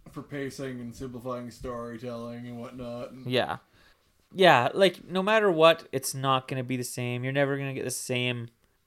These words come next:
Speaker 2: as the book. But I would like them to at least try to keep it relatively the same. Like, that, the, the fight scene w-, in the dance hall was fucking perfect. That's exactly what it needed to be. To a T,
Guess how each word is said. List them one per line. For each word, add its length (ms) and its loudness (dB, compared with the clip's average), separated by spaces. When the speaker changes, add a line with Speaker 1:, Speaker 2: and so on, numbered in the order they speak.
Speaker 2:
as 180 2
the 80 0
book. 420 -4
But 100 6
I 60 8
would 160 2
like 240 2
them 160 0
to 120 -2
at 60 -2
least 320 -4
try 420 2
to 140 -12
keep 340 -6
it 240 -2
relatively 680 4
the 100 -6
same. 440 -6
Like, 240 2
that, 260 6
the, 140 0
the 140 2
fight 320 2
scene 360 -4
w-, 180 -2
in 120 2
the 460 4
dance 300 0
hall 340 2
was 120 0
fucking 320 2
perfect. 440 -4
That's 220 2
exactly 420 0
what 140 0
it 60 -12
needed 340 -8
to 100 -8
be. 240 -8
To 180 0
a 60 2
T, 440 -2